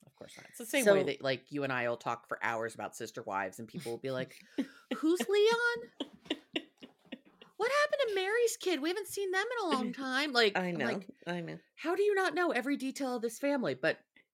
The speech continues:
Speaker 1: most people aren't as obsessed as we are.
Speaker 2: That's
Speaker 1: Which
Speaker 2: true.
Speaker 1: is probably a
Speaker 2: That's
Speaker 1: good
Speaker 2: very
Speaker 1: thing.
Speaker 2: true.
Speaker 1: Probably
Speaker 2: Yeah,
Speaker 1: a good
Speaker 2: yeah.
Speaker 1: thing for them and for us.
Speaker 2: It is, it is. Um, we're gonna jump right in today because we got a lot to get to. We have
Speaker 1: We
Speaker 2: to do
Speaker 1: do.
Speaker 2: some other stuff later.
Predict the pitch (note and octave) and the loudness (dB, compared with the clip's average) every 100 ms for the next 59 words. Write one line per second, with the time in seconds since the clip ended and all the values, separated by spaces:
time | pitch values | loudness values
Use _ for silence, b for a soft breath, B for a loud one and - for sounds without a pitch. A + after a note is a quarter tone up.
0 | - E3 D3+ - D#3 C#3+ C#3 C3+ - F#3 | -6 -6 -6 -8 -6 -4 -4 -4 -8 -10
1 | - - F#3 - G2+ F2+ B1 A#1+ _ _ | -10 -8 -8 -8 -12 -10 -10 -10 _ _
2 | _ - C#3+ - F#3 A#3 F#3 D#3+ C#3+ D3 | _ -4 -4 -4 -2 2 4 4 2 -2
3 | - A#2 - - - - C#4 A3 G3 F#3 | -2 -4 -6 -14 -16 6 8 8 6 0
4 | - G#3 F3+ D3 D#3+ F#3+ G#3 G#3 A3 D3+ | 0 -2 0 4 4 4 -2 -2 2 2
5 | - - - b b b b b _ F#3 | 2 -4 -16 b b b b b _ 2
6 | E3 D3+ - - E3 E3 E3 - - - | 4 0 -4 -6 -4 -4 -8 -14 -8 2
7 | A3 G#3 G3 F3 A3 A#3+ C4 B3+ A3+ - | 2 2 -2 0 2 2 0 0 -2 -6
8 | - G#3+ A3+ A3 G3 F3+ A3+ - C3 A2 | 0 4 4 4 4 4 0 0 0 0
9 | C#3 - D3 D#3+ - D#3 D#3 C#3+ D3+ D3 | 0 -4 -8 -8 -6 -2 0 0 0 0
10 | - - C#3+ F3 G3 C3+ G#2+ E3+ A3 - | -2 -4 0 0 2 0 0 0 -4 -8
11 | F3 F3 A3+ C4 E3 A#2 C#3+ C#3 E3 D#3+ | -4 -2 4 6 6 4 -4 -2 0 0
12 | D#3 D3+ C3+ D3+ - C#3 - G3+ A#3+ | -2 0 0 -2 -4 -4 -4 -6 -8